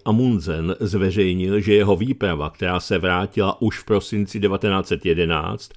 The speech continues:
dosáhla jižního pólu. V roce devatenáct set třicet šest sedmého března vypovědělo Německo Lokarnskou dohodu a obsadilo demilitarizované území Porýní.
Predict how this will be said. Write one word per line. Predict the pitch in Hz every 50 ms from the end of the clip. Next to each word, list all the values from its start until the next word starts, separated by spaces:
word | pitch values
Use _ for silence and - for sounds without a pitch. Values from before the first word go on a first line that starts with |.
| - - - - - - -
dosáhla | 101 104 95 - - - 104 98 98 82 85 82 73
jižního | 80 85 82 80 - 95 95 95 90 95 117
pólu. | - - 101 87 76 64 57 - - - _ _ _ _ _ _ _ _ _ _ _ _ _ _ _ _ _ _ _ _ _ _ _ _
V | - 95
roce | 98 95 - - 113
devatenáct | 92 87 107 101 110 104 - 123 110 110 110 107 -
set | - 120
třicet | 104 - - 110 - - 123 110 -
šest | - - 139 110 90 - - - -
sedmého | - - - 104 87 98 95 90 85 90 85
března | 80 - 87 80 73 78 73 80 87 113 120 _ _ _ _ _ _ _ _ _ -
vypovědělo | - 113 101 101 - 113 107 123 117 110 107 113 107 101
Německo | 95 95 98 101 107 110 104 - - - 120 117
Lokarnskou | 110 139 - - 104 95 98 92 - - - 82 78
dohodu | 78 95 90 92 101 104 104 120 120 123 - -
a | - 120 - -
obsadilo | 139 135 - - - 160 151 143 143 143 151 139
demilitarizované | 120 101 107 101 110 123 135 135 - 135 127 127 113 104 127 123 123 117 107 85 80 - -
území | 104 101 101 85 104 107 101 101 104 104 107
Porýní. | 104 - 82 82 87 92 82 71 65 65 67 - 69 69